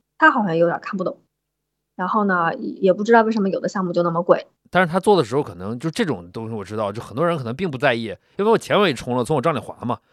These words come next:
Speaker 2: 她可能都不在意说我
Speaker 1: 对。
Speaker 2: 当时这个项目多少钱，我消耗了多少钱，她不在意。
Speaker 1: 对，是的，那这个东西，那不行，我不能不明不白的就把钱花了。
Speaker 2: 嗯。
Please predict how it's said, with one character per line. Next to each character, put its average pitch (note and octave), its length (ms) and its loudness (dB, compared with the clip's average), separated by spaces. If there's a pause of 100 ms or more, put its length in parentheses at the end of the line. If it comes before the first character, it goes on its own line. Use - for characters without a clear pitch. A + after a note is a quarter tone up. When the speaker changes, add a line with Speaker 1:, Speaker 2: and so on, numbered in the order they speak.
(100)
Speaker 2:
她 - 60 -10
可 D#3 60 0
能 C#3+ 100 0
都 D#3 60 2
不 C#3 100 -4
在 E3+ 160 4
意 C3 120 4
说 A#2 140 -6
我 A#2 80 10
Speaker 1:
对。 - 160 8 (120)
Speaker 2:
当 A2+ 160 0
时 G#2+ 300 -10 (200)
这 D3+ 120 -2
个 A#2+ 60 -4
项 A#2+ 120 -4
目 A2+ 60 -6
多 G#2+ 80 -4
少 G2 60 -6
钱， E2+ 320 -16 (320)
我 A2+ 100 -10
消 B2 140 0
耗 B2+ 80 4
了 A2 80 0
多 G2+ 80 -2
少 F#2+ 80 -6
钱， F#2 140 -16
她 A#2 80 -8
不 G#2+ 80 -12
在 A#2 180 -2
意。 F2+ 160 -20 (220)
Speaker 1:
对， G#3 140 6
是 C4 160 2
的， D4+ 140 10
那 D4+ 160 4
这 G4+ 140 4
个 C4+ 80 12
东 A#3+ 140 4
西， A#3 120 4 (180)
那 B3 120 6
不 G#3+ 60 4
行， D#3 320 0
我 F#3 80 4
不 A#3 140 4
能 A#3 180 4
不 A#3 100 2
明 A3 200 6
不 G#3 80 -2
白 F3 160 8
的 F#3+ 160 8
就 F#3+ 100 4
把 F3 100 8
钱 F#3 200 -8
花 F3 240 0
了。 D#3 200 -4
Speaker 2:
嗯。 A#2 260 -6